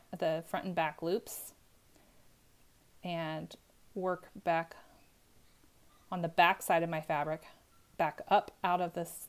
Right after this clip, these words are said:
third stitch on that second piece. So now you can see,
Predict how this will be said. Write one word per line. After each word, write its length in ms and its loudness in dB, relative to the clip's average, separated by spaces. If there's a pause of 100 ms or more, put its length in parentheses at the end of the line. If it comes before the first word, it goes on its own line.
(140)
third 260 0
stitch 540 -8
on 200 -8
that 180 -12
second 340 -10
piece. 400 -14 (4000)
So 140 0
now 220 4
you 140 2
can 140 -4
see, 460 0